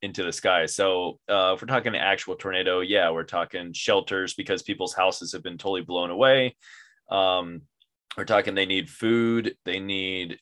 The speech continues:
clothing, they need cots, they need, uh, pillows and blankets, they need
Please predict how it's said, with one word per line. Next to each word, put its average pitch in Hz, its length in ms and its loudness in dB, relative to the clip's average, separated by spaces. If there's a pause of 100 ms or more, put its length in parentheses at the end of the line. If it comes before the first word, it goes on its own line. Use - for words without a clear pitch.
(120)
clothing, 104 680 4
they 90 140 -4
need 87 440 -6 (120)
cots, 107 460 4
they 90 100 -4
need, 85 420 -8
uh, 78 280 -2 (100)
pillows 123 380 6
and 87 100 -10
blankets, 113 460 0
they 92 100 -6
need 98 200 0